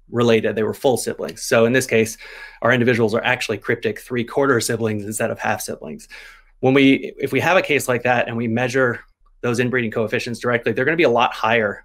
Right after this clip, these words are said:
than what we, we would expect from the pedigree itself. Um, so that's, that's kind of the take-home point too, is that pedigrees can be incomplete.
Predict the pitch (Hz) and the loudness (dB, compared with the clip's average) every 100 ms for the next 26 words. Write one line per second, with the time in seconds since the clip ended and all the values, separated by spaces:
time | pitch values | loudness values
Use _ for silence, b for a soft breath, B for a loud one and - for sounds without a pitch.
0 | - 110 113 113 110 - 120 117 107 - | -6 -2 -2 -2 -6 -6 -4 -4 -4 -4
1 | 110 - 107 101 - 117 110 101 - - | -4 -2 -4 -6 -2 0 0 -2 -4 -2
2 | 120 - - _ B B B B B B | -2 -2 -16 _ B B B B B B
3 | B _ 123 123 117 110 - 143 180 190 | B _ 0 2 2 0 2 4 4 4
4 | - 170 175 226 170 180 160 151 127 135 | 0 -2 2 4 4 2 0 0 0 -4
5 | 113 135 117 98 117 147 156 143 131 - | -2 0 0 -2 -2 -2 0 0 -4 -6
6 | 120 117 113 113 107 185 185 | -4 -2 -2 -4 -2 -2 -2